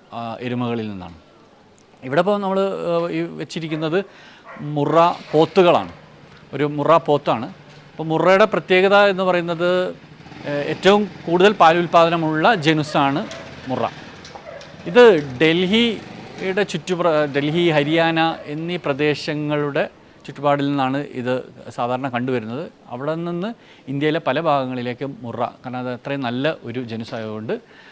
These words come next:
കൊണ്ടുപോയി വളർത്തിയിട്ടുണ്ട്. കേരളത്തിലുമൊക്കെ ഉള്ള എരുമകളിൽ അധികവും മുറ തന്നെയാണ്. മുറയുടെ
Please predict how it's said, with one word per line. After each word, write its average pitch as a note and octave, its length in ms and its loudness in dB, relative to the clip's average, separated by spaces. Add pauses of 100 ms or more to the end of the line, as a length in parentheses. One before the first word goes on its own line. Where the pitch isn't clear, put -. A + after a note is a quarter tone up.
(240)
കൊണ്ടുപോയി B2+ 420 -2
വളർത്തിയിട്ടുണ്ട്. B2 540 -4 (100)
കേരളത്തിലുമൊക്കെ B2 680 -6 (300)
ഉള്ള B2 440 -6 (140)
എരുമകളിൽ B2+ 500 -2
അധികവും A#2 460 -8
മുറ A#2 340 -2
തന്നെയാണ്. A#2 260 -6
മുറയുടെ C#3 380 -2